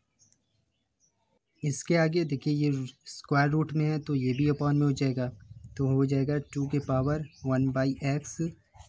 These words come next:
की होल पावर वन by टू equal to नाइन के पावर वन by y और होल पावर वन by नाइन। पावर का पावर में मल्टीप्लाई होता है,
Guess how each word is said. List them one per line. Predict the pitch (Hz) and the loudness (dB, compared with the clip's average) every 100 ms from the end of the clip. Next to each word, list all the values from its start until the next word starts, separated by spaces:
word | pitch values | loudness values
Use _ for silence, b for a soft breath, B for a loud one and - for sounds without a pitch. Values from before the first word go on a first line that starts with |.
| - | -8
की | 139 | -4
होल | 123 135 143 139 | -2 0 0 0
पावर | 131 127 139 156 151 _ - | 0 0 0 -4 -6 _ -8
वन | 127 127 131 | -2 0 0
by | 131 135 131 - | 0 0 -2 -4
टू | 135 117 - - | -4 -6 -14 -12
equal | 143 - 139 131 131 | -10 -6 -2 -2 -2
to | 151 165 - _ _ _ _ _ - | -4 -4 -8 _ _ _ _ _ -6
नाइन | 127 123 135 151 | -4 -2 -2 -2
के | 143 | -4
पावर | 143 135 131 143 156 - _ _ - | -4 -2 0 -2 -4 -8 _ _ -10
वन | 131 131 135 | -2 0 2
by | 135 135 127 | 2 0 0
y | 127 143 165 - - _ _ _ | 0 0 -4 -8 -20 _ _ _
और | 131 127 | -6 -4
होल | 113 139 143 143 | -2 -2 0 0
पावर | 127 143 156 - _ 131 | 0 -2 -4 -10 _ -2
वन | 131 131 | 0 2
by | 127 143 180 165 - - 120 | 0 0 -2 -8 -18 -8 -4
नाइन। | 120 117 107 - _ _ _ _ _ _ - | -2 -4 -8 -16 _ _ _ _ _ _ -2
पावर | 135 135 151 | 0 2 0
का | 147 151 | -2 -4
पावर | 143 139 | -2 0
में | 147 156 | 0 2
मल्टीप्लाई | 143 131 151 156 151 | 2 0 -2 -2 0
होता | 147 143 135 | 0 -2 -2
है, | 127 | -4